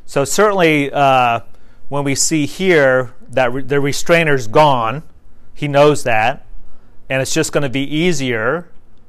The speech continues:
And it's just like what we see today. Satan is clever.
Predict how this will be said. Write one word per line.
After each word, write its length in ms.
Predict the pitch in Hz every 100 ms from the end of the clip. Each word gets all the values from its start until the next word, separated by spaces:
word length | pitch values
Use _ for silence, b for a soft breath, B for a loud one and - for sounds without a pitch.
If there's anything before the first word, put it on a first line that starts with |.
| - - -
And 220 | 131 135
it's 140 | 131
just 240 | - 175 -
like 160 | 180
what 160 | 180 160
we 80 | 156
see 280 | - 175 151
today. 880 | - 143 107 165 202 135 127 190 - - - - - - - - - - - - - - - - - -
Satan 360 | - 165 175
is 140 | 170 -
clever. 720 | - 151 139 147 185 233